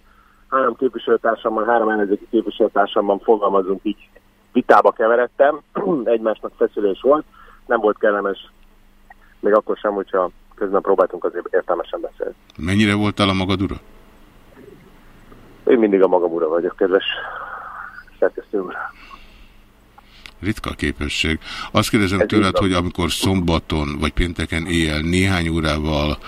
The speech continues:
Speaker 2: a szakszervezeti tüntetés előtt találtak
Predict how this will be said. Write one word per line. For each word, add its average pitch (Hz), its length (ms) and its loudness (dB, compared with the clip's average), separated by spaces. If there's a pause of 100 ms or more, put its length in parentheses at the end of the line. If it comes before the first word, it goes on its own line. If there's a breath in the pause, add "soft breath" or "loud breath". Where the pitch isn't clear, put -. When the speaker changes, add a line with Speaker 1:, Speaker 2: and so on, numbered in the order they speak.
(380 loud breath)
Speaker 2:
a - 100 -2
szakszervezeti 80 640 -2
tüntetés 80 640 -2
előtt 85 420 -2
találtak 82 840 -2